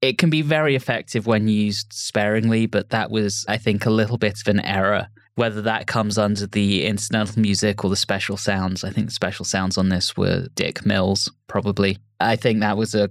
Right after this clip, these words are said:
questionable decision. Okay, and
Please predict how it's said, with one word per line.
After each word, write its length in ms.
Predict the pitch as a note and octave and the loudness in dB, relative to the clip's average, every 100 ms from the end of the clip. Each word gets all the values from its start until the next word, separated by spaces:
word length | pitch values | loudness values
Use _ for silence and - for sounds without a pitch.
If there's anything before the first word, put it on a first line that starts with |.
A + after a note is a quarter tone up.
| - | -4
questionable 560 | - G#2 - G#2+ - | -4 -4 -2 -2 -2
decision. 540 | - E2+ - - - - _ _ _ _ - | -4 -4 -4 -4 -6 -10 _ _ _ _ -2
Okay, 520 | E3 - F#3+ C#3 A2 - | 0 2 2 2 -2 -4
and 680 | D3 C#3 C#3 C#3 C3+ - | -2 0 2 2 0 -2